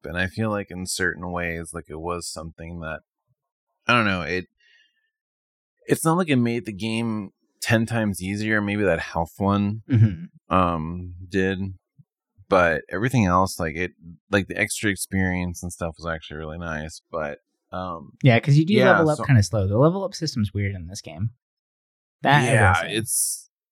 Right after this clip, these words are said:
Speaker 1: it's really slow even with that relic on. And, uh,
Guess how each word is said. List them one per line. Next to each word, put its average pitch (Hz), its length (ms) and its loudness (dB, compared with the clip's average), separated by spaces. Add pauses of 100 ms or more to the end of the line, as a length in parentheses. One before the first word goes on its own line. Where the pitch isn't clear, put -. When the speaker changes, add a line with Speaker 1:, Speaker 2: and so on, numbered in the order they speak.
Speaker 1:
it's 113 240 4
really 113 300 2
slow 104 360 0
even 98 320 -6
with 87 180 -6
that 73 180 -6
relic 73 360 -6
on. 69 560 -8 (340)
And, 85 420 -2
uh, 73 400 0